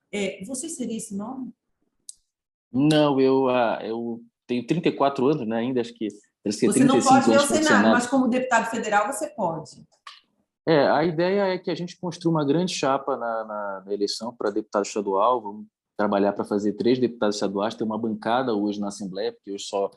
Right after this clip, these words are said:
Speaker 2: tem a representatividade do nosso mandato. A ideia é da gente, eh, trabalhar para eleger um deputado federal e ter um candidato a senador, pra poder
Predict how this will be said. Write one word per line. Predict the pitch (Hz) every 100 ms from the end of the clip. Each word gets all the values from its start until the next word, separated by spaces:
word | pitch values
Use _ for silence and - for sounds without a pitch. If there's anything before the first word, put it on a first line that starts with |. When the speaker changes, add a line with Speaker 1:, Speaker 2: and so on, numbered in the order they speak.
| _ _
Speaker 2:
tem | -
a | 117
representatividade | 123 120 117 117 110 110 110 104
do | 107
nosso | 104 -
mandato. | 104 95 98 120 - _ _ _ _ _
A | 117
ideia | 117
é | 127
da | 131
gente, | 131 - 127 113 98 -
eh, | 101 101 101
trabalhar | - 117 120 117
para | 113 117
eleger | 117 104 123
um | 156
deputado | 123 120 110 107
federal | 110 104 101 110 139 _ _ -
e |
ter | 208 220
um | 226
candidato | 208 180 175 175
a | 180
senador, | - 185 160 156 135 -
pra | 117
poder | 117 135 127 135 165 151 98